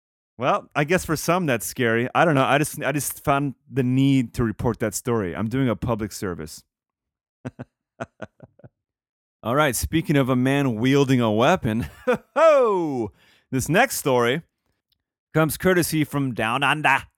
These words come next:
That's right, Australia. So a dude was in a hotel, uh, drinking <laughs> at a bar, and then he leaves to go eat. He goes to K F C, which I didn't even know they had in Australia. So right away, right there, I'm glad I did the story 'cause I just learned something.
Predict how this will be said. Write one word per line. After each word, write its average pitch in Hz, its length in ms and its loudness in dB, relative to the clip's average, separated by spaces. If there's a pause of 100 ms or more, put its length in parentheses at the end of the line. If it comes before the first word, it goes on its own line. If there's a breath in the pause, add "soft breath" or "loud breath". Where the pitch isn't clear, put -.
(340)
That's 120 180 -8
right, 151 220 2
Australia. 123 760 0 (760)
So 147 140 -6
a 143 40 0
dude 160 380 0
was 139 160 0
in 143 80 -2
a 131 160 0
hotel, 131 800 0 (1080)
uh, 92 200 -6
drinking 107 580 -4 (220)
<laughs> - 200 -6
at 113 240 -6
a 110 40 -4
bar, 95 480 -2 (680)
and 107 440 -8 (420)
then 143 140 -2
he 151 60 0
leaves 147 420 0
to 127 80 -4
go 131 200 0
eat. 135 320 0 (100)
He 113 120 -6
goes 127 260 0
to 117 140 -4
K 139 260 0
F 120 100 0
C, 135 380 -2 (300)
which 156 180 -2
I 196 60 4
didn't 180 100 2
even 160 100 0
know 160 100 2
they 147 100 0
had 160 400 2 (160)
in 127 140 -2
Australia. 120 520 0
So 131 140 -2
right 143 200 4
away, 151 220 2
right 135 240 0
there, 147 140 0
I'm 127 120 -2
glad 127 200 -2
I 120 60 -2
did 113 160 -6
the 107 80 -8
story 127 300 -6
'cause 117 120 -10
I 117 80 -4
just 120 140 -8
learned 123 280 -6
something. 98 400 -10